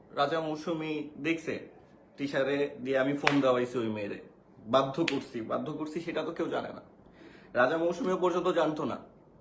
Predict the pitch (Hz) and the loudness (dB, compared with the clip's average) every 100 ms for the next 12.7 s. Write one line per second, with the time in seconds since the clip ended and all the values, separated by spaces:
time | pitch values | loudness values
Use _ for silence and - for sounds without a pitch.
0 | - - 120 147 180 160 143 147 165 160 | -20 -6 0 0 2 2 2 0 -2 -2
1 | 180 165 113 - - - - _ - - | -6 -4 -6 -10 -18 -20 -20 _ -20 -20
2 | - - - - - - 147 170 165 151 | -20 -20 -20 -20 -20 -14 -4 -2 0 0
3 | 139 139 143 143 143 151 123 113 123 139 | 0 2 4 2 0 2 2 0 0 4
4 | 123 120 117 127 123 156 160 135 131 127 | 4 4 0 -4 -2 2 4 4 2 0
5 | 120 - 127 135 131 143 131 131 127 127 | -2 -6 -2 -2 0 -2 -2 -4 -4 -6
6 | - 127 120 113 123 135 139 123 123 170 | -4 -2 0 0 0 -2 -2 -2 -2 -2
7 | 165 156 - 127 110 123 - 123 117 123 | 0 -2 -2 -6 -6 -8 -4 -2 -2 -4
8 | - 147 160 143 147 135 143 131 143 - | -6 -4 0 0 0 2 2 0 -2 -6
9 | 147 143 135 - 135 - 131 123 - - | -6 -4 -6 -6 -8 -6 -8 -8 -16 -20
10 | - 120 135 143 135 135 156 180 156 143 | -8 2 4 6 4 2 4 2 2 -2
11 | 147 143 139 131 135 - 139 131 127 127 | -4 -2 -2 -2 -4 -2 -2 0 0 0
12 | 123 127 127 123 117 110 - | 2 2 2 -2 -4 -6 -8